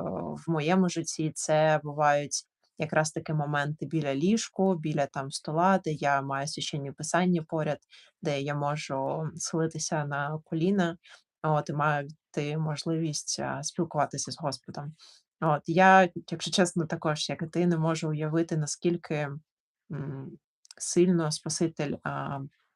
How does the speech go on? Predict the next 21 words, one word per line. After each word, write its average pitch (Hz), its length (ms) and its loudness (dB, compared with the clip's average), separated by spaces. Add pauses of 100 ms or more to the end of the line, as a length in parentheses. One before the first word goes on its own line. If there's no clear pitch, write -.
(1120)
відчував 190 720 6 (240)
все - 220 2
те, 226 360 8
що 190 220 4
відчуваємо, 165 640 4
по 160 120 -8
суті, 160 280 -2
ми 160 400 2
через 156 260 -2
все - 240 0
наше 151 280 0
життя, 156 440 -4 (400)
да. 170 240 10
Бо 160 340 2
священні 180 380 4
писання, 190 440 2
вони 165 300 2
свідчать 175 480 -2
ня-, 160 260 0
нам, 160 280 2
що 151 400 0